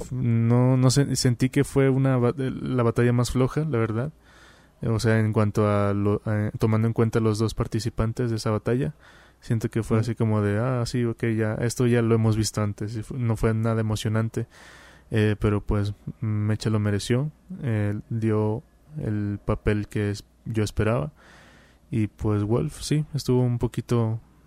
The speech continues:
Speaker 1: menos flojo, un poquito flojo a comparación de Mecha, y bien ganado ese lugar en semis, güey.
Speaker 2: Sí, incluso, bueno, hablando de las batallas de cuartos de final, para mí la mejor, ah,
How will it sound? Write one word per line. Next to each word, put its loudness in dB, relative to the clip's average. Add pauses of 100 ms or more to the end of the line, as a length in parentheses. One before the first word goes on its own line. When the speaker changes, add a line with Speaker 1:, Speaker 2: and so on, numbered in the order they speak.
(320)
Speaker 1:
menos 0
flojo, -2
un 0
poquito -2
flojo -4 (200)
a -6
comparación -2
de 0
Mecha, 0
y -4 (580)
bien 2
ganado 2
ese -2 (500)
lugar 0
en 0
semis, -2
güey. -6 (1600)
Speaker 2:
Sí, 0
incluso, 6
bueno, 6
hablando 4
de 6
las 4
batallas 2
de 0
cuartos 0
de -2
final, 0
para 2
mí 0
la 2
mejor, 4
ah, -2